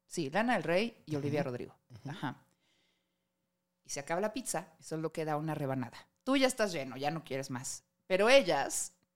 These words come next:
Speaker 1: no saben quién se va a comer la pizza y te dicen, "Tú decide quién se la come"?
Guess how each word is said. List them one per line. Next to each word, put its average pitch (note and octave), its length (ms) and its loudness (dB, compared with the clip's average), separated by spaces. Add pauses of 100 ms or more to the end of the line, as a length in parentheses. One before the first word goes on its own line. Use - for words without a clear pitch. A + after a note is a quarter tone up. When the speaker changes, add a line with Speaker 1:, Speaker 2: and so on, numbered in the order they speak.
(140)
Speaker 1:
no D#3 200 -4
saben D#3 320 2
quién D#3 200 -2
se D3 120 -4
va C#3+ 60 2
a C#3+ 60 -2
comer D3+ 240 -4
la D3+ 80 0
pizza - 280 -4
y D#3 40 -2
te C#3 120 -4
dicen, C#3+ 340 -4
"Tú A3+ 160 2
decide G3+ 340 2
quién D#3 220 -4
se D#3 80 -8
la B2+ 140 -6
come"? A#2+ 260 -10